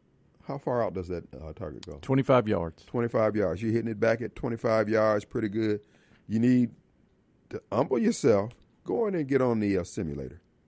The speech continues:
Speaker 1: <laughs> Try it. Then. Just get on the simulator. I mean, you really need to do that. I, I, I think,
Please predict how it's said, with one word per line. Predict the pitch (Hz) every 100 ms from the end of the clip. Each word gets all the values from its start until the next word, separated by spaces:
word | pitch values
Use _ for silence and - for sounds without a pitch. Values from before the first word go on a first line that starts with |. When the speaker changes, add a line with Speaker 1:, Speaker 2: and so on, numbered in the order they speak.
| _
Speaker 1:
<laughs> | _ _ _ _
Try | - 147 156
it. | -
Then. | 127 113 - _
Just | 123 208 240
get | 254
on | 214
the | 190
simulator. | 208 180 151 294
I |
mean, | 302 185 - _ _ -
you | 202
really | 220 403
need | 202 151
to | 123
do | 113 240
that. | 127 71
I, | 123 -
I, | 156 - 160
I |
think, | - 151